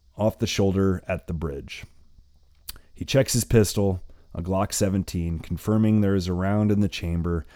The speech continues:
despite already knowing there is, as always, and he slips it back into the holster on his hip. He knows that generally, bridges are bad places to stop,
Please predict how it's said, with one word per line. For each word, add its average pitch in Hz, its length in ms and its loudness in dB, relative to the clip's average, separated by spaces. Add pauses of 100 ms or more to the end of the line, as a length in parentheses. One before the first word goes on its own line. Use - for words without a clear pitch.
(140)
despite 104 600 -2
already 92 420 0
knowing 82 520 -2
there 76 220 -8
is, 78 440 -10 (320)
as 107 260 2
always, 71 480 -10 (720)
and 87 120 -2
he 87 100 0
slips - 420 2
it 98 160 0
back 95 280 0
into 87 160 0
the 87 100 0
holster 80 440 -4
on 78 140 -4
his 76 160 -6
hip. - 260 -12 (720)
He 95 160 0
knows 120 340 8
that 107 140 0
generally, 135 760 6 (540)
bridges 120 560 4
are 95 160 -4
bad 95 380 -2
places 92 400 -4
to - 120 -10
stop, 76 480 -8